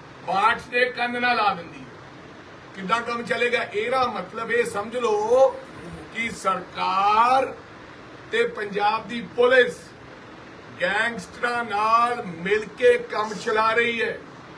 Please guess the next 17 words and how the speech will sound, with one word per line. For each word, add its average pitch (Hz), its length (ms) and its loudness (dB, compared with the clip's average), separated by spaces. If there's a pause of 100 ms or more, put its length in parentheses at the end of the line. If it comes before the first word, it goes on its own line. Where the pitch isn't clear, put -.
(880)
ਮੇਰੀ 208 380 -2
ਬੇਨਤੀ 202 500 -2
ਹੈ 254 200 6
ਸਰਕਾਰ 214 540 -4
ਨੂੰ, 185 180 -8 (200)
ਇਹ 214 160 2
ਕੰਮ 220 280 -8
ਨਾ 180 260 -8 (100)
ਕਰੋ। 254 500 2 (680)
ਅੱਗੇ 247 300 2
ਪੰਜਾਬ 202 580 -4
ਨੇ 220 80 -6
ਬਹੁਤ 208 400 -8
ਵੱਡਾ 185 320 -6
ਹਰਜਾਨਾ 175 520 -6
ਭਰਿਆ 180 420 -6
ਹੈ 262 400 -2